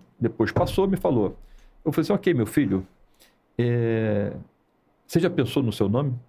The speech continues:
O seu nome de escala, nome de guerra? Ele pensou um nome diferente e falou:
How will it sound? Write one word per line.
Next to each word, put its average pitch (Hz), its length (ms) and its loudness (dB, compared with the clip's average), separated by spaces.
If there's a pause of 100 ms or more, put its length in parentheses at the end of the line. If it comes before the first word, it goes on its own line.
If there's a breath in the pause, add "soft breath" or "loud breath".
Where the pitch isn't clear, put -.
(440)
O - 60 -14
seu 98 160 0
nome 110 240 0
de 92 80 -6
escala, 131 440 0
nome 98 180 -2
de 90 100 -6
guerra? 123 420 0 (800)
Ele 107 400 0 (220)
pensou 110 840 -2
um 117 100 0
nome 107 280 0
diferente 123 680 -2 (300)
e - 60 -6
falou: 104 300 0